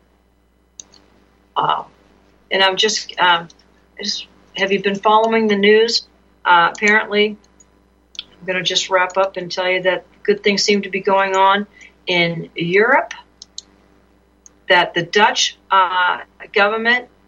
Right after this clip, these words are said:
um, has been, they're gonna have to have a new election,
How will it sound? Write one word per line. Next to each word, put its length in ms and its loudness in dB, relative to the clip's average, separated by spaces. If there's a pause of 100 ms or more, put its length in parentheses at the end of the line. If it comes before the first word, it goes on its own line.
(140)
um, 380 0
has 220 -4
been, 280 -4 (560)
they're 100 -2
gonna 200 2
have 200 0
to 60 -6
have 200 -2
a 40 -6
new 220 -2
election, 540 -2